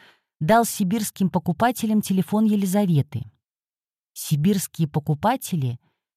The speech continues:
выглядели совсем не так, как представляла себе Елизавета. Она ожидала увидеть рослого, плечистого мужчину с пудовыми кулаками и его скромную светловолосую супругу. А вместо этого ее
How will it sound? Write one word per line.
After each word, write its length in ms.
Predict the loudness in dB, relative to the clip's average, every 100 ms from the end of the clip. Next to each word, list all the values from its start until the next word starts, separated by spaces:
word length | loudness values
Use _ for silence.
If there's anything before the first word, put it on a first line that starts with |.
| _
выглядели 500 | -2 0 0 0 -2
совсем 500 | -2 -2 -2 -4 -2
не 100 | -4
так, 300 | 0 2 2
как 200 | -2 -4
представляла 640 | -4 -6 0 0 2 0 -2
себе 280 | -2 -2
Елизавета. 840 | 0 0 0 0 0 0 -2 -4 -6 -12 _ _ _ _ _ _ 0
Она 240 | 4 6
ожидала 380 | 6 4 4 4
увидеть 420 | 4 4 2 2
рослого, 520 | 2 2 0 0 0 0
плечистого 720 | 0 -2 -2 -2 -2 0 2
мужчину 760 | 2 2 -2 -2 0 0 -4 -10 _ _ _
с 120 | -12
пудовыми 500 | -2 4 4 6 4
кулаками 840 | 4 4 2 4 2 4 4 4 2 -2
и 80 | 0
его 280 | 0 0
скромную 640 | -2 -4 -2 0 0 0 -2
светловолосую 840 | -4 -4 0 0 0 -2 -4 -6
супругу. 760 | -6 -8 -2 0 0 -4 -8 -12 _ _ _ _ _ 2
А 140 | 4
вместо 320 | 6 4 2
этого 300 | 0 2 4
ее 420 | 4 4 2 -2